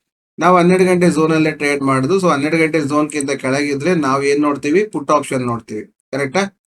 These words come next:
ಪುಟ್ ಆಪ್ಷನ್ ನೋಡ್ತೀವಿ, but ಮಾರ್ಕೆಟ್ ಏನ್ ಹೇಳುತ್ತೆ? ಫಿಫ್ಟಿ ಪರ್ಸೆಂಟ್ ಮಾತ್ರ ಕನ್ಫರ್ಮ್. ಸೆಕೆಂಡ್ ಕನ್ಫರ್ಮೇಶನ್ ಯಾವಾಗ? ಹದಿನೈದು ನಿಮಿಷದ ಕೆಳಗಡೆ ಕ್ಲೋಸಿಂಗ್ ಕೊಟ್ಟಾಗ ಮಾತ್ರ ಸೆಕೆಂಡ್ ಕನ್ಫರ್ಮೇಶನ್ ಬರುತ್ತೆ. ಅಲ್ಲಿವರೆಗೆ ನಮ್ಗೆ ಸೆಕೆಂಡ್ ಕನ್ಫರ್ಮೇಶನ್ ಇಲ್ಲ.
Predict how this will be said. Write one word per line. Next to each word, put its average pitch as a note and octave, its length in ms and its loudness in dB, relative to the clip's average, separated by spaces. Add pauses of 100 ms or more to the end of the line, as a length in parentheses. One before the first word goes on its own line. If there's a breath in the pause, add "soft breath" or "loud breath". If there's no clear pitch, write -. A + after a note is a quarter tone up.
(320)
ಪುಟ್ F3 220 2
ಆಪ್ಷನ್ G3 300 2
ನೋಡ್ತೀವಿ, D#3+ 420 2
but D#3+ 320 -2
ಮಾರ್ಕೆಟ್ E3 380 0
ಏನ್ D#3+ 120 2
ಹೇಳುತ್ತೆ? D#3+ 300 -2
ಫಿಫ್ಟಿ F3+ 320 -2
ಪರ್ಸೆಂಟ್ D#3 500 0
ಮಾತ್ರ D#3 380 0
ಕನ್ಫರ್ಮ್. C#3+ 560 -2
ಸೆಕೆಂಡ್ F#3 440 0
ಕನ್ಫರ್ಮೇಶನ್ F3 560 2
ಯಾವಾಗ? D#3+ 320 -2 (500)
ಹದಿನೈದು E3 400 2
ನಿಮಿಷದ D#3+ 400 2
ಕೆಳಗಡೆ D3 400 0
ಕ್ಲೋಸಿಂಗ್ D3+ 500 -2
ಕೊಟ್ಟಾಗ C3+ 420 -4
ಮಾತ್ರ E3 420 -2
ಸೆಕೆಂಡ್ D#3 500 -4
ಕನ್ಫರ್ಮೇಶನ್ C3 640 -6
ಬರುತ್ತೆ. D3 680 -6 (140)
ಅಲ್ಲಿವರೆಗೆ F3 580 4
ನಮ್ಗೆ E3+ 300 0
ಸೆಕೆಂಡ್ D3+ 360 -4
ಕನ್ಫರ್ಮೇಶನ್ C3+ 640 -2
ಇಲ್ಲ. F3 380 2